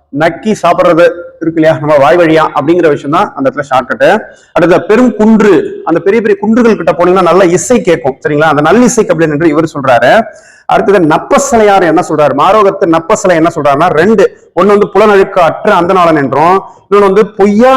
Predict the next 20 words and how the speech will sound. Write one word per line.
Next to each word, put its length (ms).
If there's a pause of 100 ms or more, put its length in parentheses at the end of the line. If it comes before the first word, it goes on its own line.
(100)
நாவில் 320
கபிலன் 320
என்று 180
யார் 200
சொல்றா? 200 (100)
பொய்யா 380 (120)
நாவில் 260
கபிலன் 240
என்று, 140 (100)
நா-, 200
நா-, 240
நாவில் 380
கபிலன் 280
என்று 180 (440)
நப்பசலையார் 560
சொல்றார். 240 (1400)
இந்த 80
இடத்துல 260
அழுக்கு, 360 (420)
அழுக்குனா 420